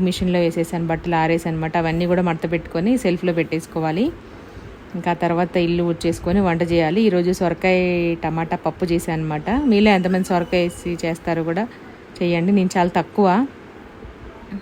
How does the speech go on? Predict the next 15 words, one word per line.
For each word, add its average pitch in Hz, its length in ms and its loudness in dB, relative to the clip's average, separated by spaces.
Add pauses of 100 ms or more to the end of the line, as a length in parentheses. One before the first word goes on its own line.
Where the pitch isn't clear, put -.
(920)
ఎక్కువ 208 280 2
మాకు 190 220 2
ఇంతకుముందు 196 460 4 (420)
మ్యారేజ్ 190 280 4
అయిన 190 160 2
కొత్తలో 175 300 -2 (300)
ఆంధ్ర 170 220 -2 (300)
వాళ్ళు 165 240 -2
ఉండేవాళ్ళు 165 400 0
అనమాట, 160 300 -4 (120)
ఆంటీ, 160 260 -4 (920)
అవును 185 160 0
చేస్తే 175 280 0
చూశాను. 170 360 0
సొరకాయ 196 360 4